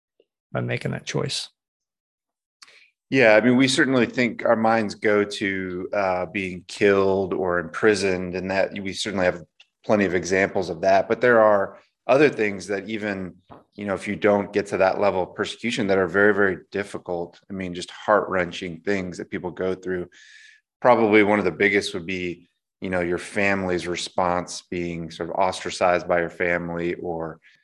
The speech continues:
Speaker 2: cut off in some way from them. I mean, that's, that would be heart-wrenching to us here in America,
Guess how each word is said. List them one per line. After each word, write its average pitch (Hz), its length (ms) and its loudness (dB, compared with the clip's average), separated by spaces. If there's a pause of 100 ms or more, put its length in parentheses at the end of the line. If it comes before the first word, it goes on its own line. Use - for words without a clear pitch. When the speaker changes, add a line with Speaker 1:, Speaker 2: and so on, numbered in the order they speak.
(580)
Speaker 2:
cut 98 220 4
off 92 320 6
in 87 80 -6
some 92 260 -2
way 90 160 0
from 87 260 -10
them. 87 440 -6
I 95 80 -6
mean, 95 120 -8
that's, 101 420 0 (340)
that 123 140 6
would 110 140 4
be 101 320 2
heart-wrenching 104 800 0
to 101 180 -8
us 101 360 -2
here 104 300 0
in 87 80 -2
America, 92 640 0